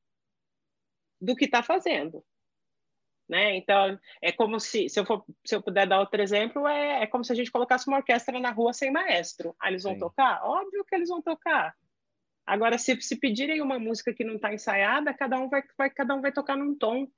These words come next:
Speaker 1: Então,
Speaker 2: Sim.
Speaker 1: você precisa ter um maestro. É, eu acho que é muito interessante o trabalho que a gente faz de, é,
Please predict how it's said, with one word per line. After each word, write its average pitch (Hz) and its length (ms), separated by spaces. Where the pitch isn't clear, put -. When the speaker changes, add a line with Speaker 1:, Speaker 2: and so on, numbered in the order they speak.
Speaker 1:
Então, 214 280
Speaker 2:
Sim. - 60
Speaker 1:
você 262 100
precisa 269 560
ter 240 160
um 220 120
maestro. 160 680
É, 175 240
eu 196 80
acho 240 300
que 233 200
é 208 60
muito 233 260
interessante 226 680
o 175 40
trabalho 165 760
que 170 220
a 156 80
gente 156 360
faz 190 560
de, 196 840
é, 165 540